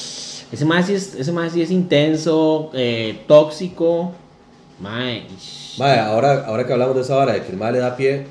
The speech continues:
Speaker 2: a, a maes que nada que ver para que se tiren para presidente. Yo un día esto lo hablaba con un compa que vive en Estados Unidos, estábamos hablando de Dave Chappelle, que es una vergota de
Speaker 1: Ujú.
Speaker 2: comediante y más súper inteligente. Le digo yo al mae, "Mae, si ese mae se tira de presidente, muy probablemente quede, mae".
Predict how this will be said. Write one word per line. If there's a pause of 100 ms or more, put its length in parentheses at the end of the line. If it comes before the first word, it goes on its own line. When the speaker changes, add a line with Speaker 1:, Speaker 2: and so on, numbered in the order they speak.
(140)
Speaker 2:
a, (120)
a
maes
que
nada
que
ver
para
que
se
tiren
para
presidente. (760)
Yo
un
día
esto
lo
hablaba
con
un
compa
que
vive
en
Estados
Unidos,
estábamos
hablando
de
Dave
Chappelle,
que
es
una
vergota
de
Speaker 1:
Ujú.
Speaker 2:
comediante
y
más
súper
inteligente. (400)
Le
digo
yo
al
mae,
"Mae,
si
ese
mae
se
tira
de
presidente,
muy
probablemente
quede,
mae".